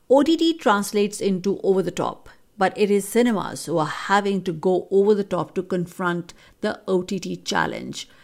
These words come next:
by going super screen, I max, three D, four D X, and so on. Add to this mix the social media and YouTube boom. Earning, uh, millions through social media is now,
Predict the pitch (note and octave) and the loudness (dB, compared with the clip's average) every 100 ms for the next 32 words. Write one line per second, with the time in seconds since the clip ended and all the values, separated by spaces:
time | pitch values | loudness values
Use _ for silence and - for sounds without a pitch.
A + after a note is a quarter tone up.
0 | - - F3 E3+ E3 F#3+ F#3 F3+ F3 - | -20 -6 0 0 0 0 0 -2 -6 -2
1 | C4 B3+ B3 B3 - A3+ A3+ A3+ G#3 A#3 | -2 2 0 0 -4 -2 -2 -4 -4 -2
2 | A3 G#3 G3+ G3+ - - A3+ A#3 G3+ G#3 | 0 0 -2 -4 -12 -4 0 0 0 -2
3 | G#3 G#3 - _ _ _ F#3 A3 A3+ G#3+ | -2 -4 -6 _ _ _ 4 4 6 2
4 | G3+ - F#3+ F3 - C3+ - - - _ | 2 -4 -4 -4 -4 -4 -8 -16 -20 _
5 | _ _ _ _ - B3+ D#4 E4+ F4+ F4 | _ _ _ _ -4 -2 0 0 2 0
6 | E4+ A3+ G#3+ - - G#3 - G#3 F3+ G#3+ | 0 0 0 -4 -4 -4 0 0 0 0
7 | G3 F3+ E3+ F#3+ G3+ G3+ F3+ E3 F3+ F3 | -2 -2 0 0 0 -2 -4 -2 -4 -4
8 | F#3+ E3 D#3 E3+ C#3 C#3 - _ _ - | -4 -6 -4 -4 -4 -8 -16 _ _ -20
9 | - - B3 C4+ D4 D4+ C#4+ C4 - G3 | -20 -2 2 4 4 4 2 -2 -2 2
10 | F#3+ F#3 A#3 C4+ C#4+ C4+ - A#3+ B3 - | 2 2 2 4 2 0 -2 0 0 -2
11 | - - G3+ F#3+ F#3+ G3+ A#3 G3 F3+ F3 | -8 0 0 2 0 2 0 0 0 -2
12 | - - - F#3+ F3 F#3+ G3 G#3+ G3+ | -8 -16 -2 0 0 2 4 4 2